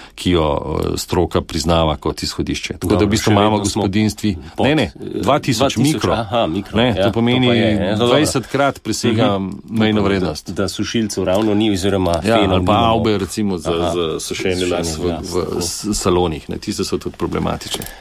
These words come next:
Speaker 2: Še eno vprašanje po elektronski pošti. V bližini hiše, približno petnajst metrov, naj bi elektropodjetje postavilo transformatorsko postajo. Ali naj dovoljenje podpišem, zanima poslušalko Tadejo.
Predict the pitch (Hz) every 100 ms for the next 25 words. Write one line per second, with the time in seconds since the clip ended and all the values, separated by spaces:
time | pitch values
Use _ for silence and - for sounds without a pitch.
0 | - - - 90 87 - 98 98 92 92
1 | 87 - 123 - 107 110 120 - 104 95
2 | 95 123 123 - 117 135 - 127 110 87
3 | 104 101 98 110 110 104 95 - 104 104
4 | 123 139 143 147 101 98 104 107 90 107
5 | 107 101 98 - 107 80 95 98 101 92
6 | - 90 87 92 92 90 87 - 90 87
7 | 85 82 - - - - - - 98 95
8 | 117 135 143 123 _ - 95 117 117 101
9 | 101 95 85 92 87 92 101 104 90 -
10 | - - - 131 - 85 73 71 76 82
11 | 87 85 80 - - - - 87 85 82
12 | 85 87 80 76 71